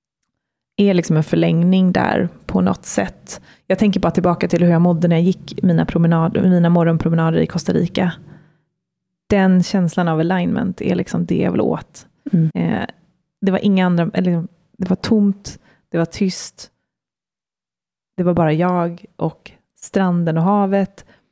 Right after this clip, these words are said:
Speaker 1: Och att jag kunde liksom, jag kände som att jag var i en direktkontakt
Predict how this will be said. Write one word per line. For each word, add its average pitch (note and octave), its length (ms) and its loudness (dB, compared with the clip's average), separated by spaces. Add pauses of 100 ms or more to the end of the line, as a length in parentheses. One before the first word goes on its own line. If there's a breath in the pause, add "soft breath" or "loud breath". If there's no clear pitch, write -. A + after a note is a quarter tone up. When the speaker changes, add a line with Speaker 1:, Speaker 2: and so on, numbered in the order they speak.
(500)
Speaker 1:
Och F3+ 280 0
att - 260 -8
jag F#3+ 180 0
kunde F#3 220 0
liksom, D#3+ 560 -2 (240)
jag G3+ 160 0
kände F#3+ 220 0
som F3 100 -4
att E3 80 -6
jag F3 80 -2
var F3 140 -2
i F3 80 0
en E3 120 -2
direktkontakt - 680 -4